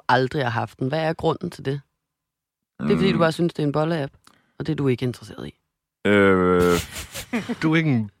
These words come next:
Speaker 3: boller.
Speaker 2: <laughs> det kan godt lyde sådan mærkeligt, men jeg har aldrig, jeg har aldrig sådan, øh,
Speaker 3: <laughs> Damerne
Speaker 2: jeg
Speaker 3: er
Speaker 2: har
Speaker 3: kommet
Speaker 2: aldrig,
Speaker 3: til dig.
Speaker 2: jeg har aldrig været i den situation, hvor jeg sådan tænkte, "Fuck, jeg, øh, vil gerne snart bare, øh, møde en, eller have en eller anden, jeg skal bolle med," så jeg, jeg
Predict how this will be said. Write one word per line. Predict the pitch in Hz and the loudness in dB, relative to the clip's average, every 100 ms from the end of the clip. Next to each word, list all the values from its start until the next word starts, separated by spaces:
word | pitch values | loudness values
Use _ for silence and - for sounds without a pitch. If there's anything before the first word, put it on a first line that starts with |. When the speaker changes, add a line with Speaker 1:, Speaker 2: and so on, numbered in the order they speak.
| - | 0
Speaker 3:
boller. | 113 101 - - - 127 - | 0 0 -8 -14 -12 -12 -16
Speaker 2:
<laughs> | - - 101 95 78 | -20 -6 -2 -2 -2
det | - | -2
kan | 87 | 2
godt | 92 101 | 4 4
lyde | 117 120 | 6 4
sådan | 101 95 | 4 2
mærkeligt, | 90 90 107 123 98 | 4 2 0 -2 0
men | 95 | 0
jeg | 90 | 2
har | 85 87 | 2 4
aldrig, | 90 101 101 80 | 4 2 2 0
jeg | 73 | -2
har | 85 | 0
aldrig | 85 87 90 | 2 0 -4
sådan, | 87 87 76 73 - _ _ _ _ _ - | -4 -4 -4 -6 -12 _ _ _ _ _ -2
øh, | 85 78 73 | 0 0 0
Speaker 3:
<laughs> | 73 73 73 73 87 _ _ _ _ - | -2 -2 -4 -8 -14 _ _ _ _ 2
Damerne | 185 208 | 4 6
Speaker 2:
jeg | |
Speaker 3:
er | 165 | 4
Speaker 2:
har | |
Speaker 3:
kommet | 165 185 | 4 2
Speaker 2:
aldrig, | |
Speaker 3:
til | 160 | 4
dig. | 131 120 113 | 4 4 0
Speaker 2:
jeg | 95 | 2
har | |
aldrig | 110 127 95 | 2 2 4
været | 113 123 | 4 6
i | |
den | 113 | 2
situation, | 110 107 98 127 104 | 2 0 0 0 4
hvor | 95 | 4
jeg | 82 | 4
sådan | 98 | 2
tænkte, | 80 82 76 | -2 -4 0
"Fuck, | 90 87 | -2 0
jeg, | 85 80 80 78 | 0 2 2 0
øh, | 78 80 82 - _ _ 85 | -2 -6 -8 -16 _ _ -12
vil | |
gerne | 80 80 - | -8 -8 -8
snart | - 80 80 - | -4 -2 -2 -2
bare, | 87 78 78 | 0 0 -2
øh, | 78 78 | -6 -6
møde | 82 85 87 | -4 -4 -4
en, | 85 | -6
eller | 80 76 73 | -6 -8 -6
have | 92 | -4
en | 76 | -4
eller | 78 | -4
anden, | 76 | -6
jeg | 82 | -8
skal | - - | -10 -4
bolle | 76 78 | -2 -2
med," | 80 | -4
så | - | -4
jeg, | 71 - _ _ _ _ _ | -6 -6 _ _ _ _ _
jeg | 76 76 | -6 -6